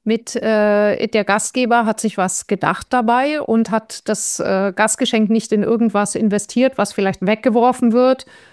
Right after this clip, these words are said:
irgendwie, äh, ein Handtuch oder irgendwas, wo schon jeder fünfzehn hat, sondern eine Seife kann man verbrauchen.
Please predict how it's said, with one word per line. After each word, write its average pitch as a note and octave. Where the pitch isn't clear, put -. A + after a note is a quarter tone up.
irgendwie, G#3+
äh, -
ein G3
Handtuch B3
oder A3
irgendwas, A3
wo G#3+
schon A3
jeder G#3+
fünfzehn A3
hat, F#3+
sondern G3+
eine G3
Seife G#3
kann A3
man F#3+
verbrauchen. B3+